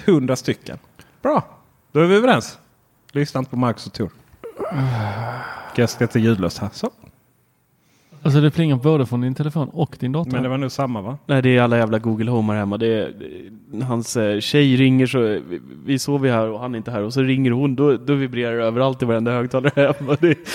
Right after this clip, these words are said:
Speaker 3: <laughs> hemskt.
Speaker 2: Vibrerar i sängen.
Speaker 3: Ja, det är med. Han har så här jätte-Taptic Engine i sängen. <laughs>
Speaker 1: Är inte ni lånat min säng?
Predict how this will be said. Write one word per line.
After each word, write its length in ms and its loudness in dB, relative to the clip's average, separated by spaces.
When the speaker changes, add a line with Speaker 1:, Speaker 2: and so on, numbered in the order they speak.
Speaker 3:
<laughs> 0 -
hemskt. 540 -4
Speaker 2:
Vibrerar 520 2
i 40 -6
sängen. 440 -10
Speaker 3:
Ja, 280 2
det 80 2
är 40 2
med. 180 2
Han 140 -2
har 80 2
så 140 0
här 140 2
jätte-Taptic 1040 -2
Engine 520 2
i 160 0
sängen. 500 2
<laughs> 80 0
Speaker 1:
Är 320 2
inte 160 -4
ni 160 -2
lånat 320 0
min 100 0
säng? 260 -4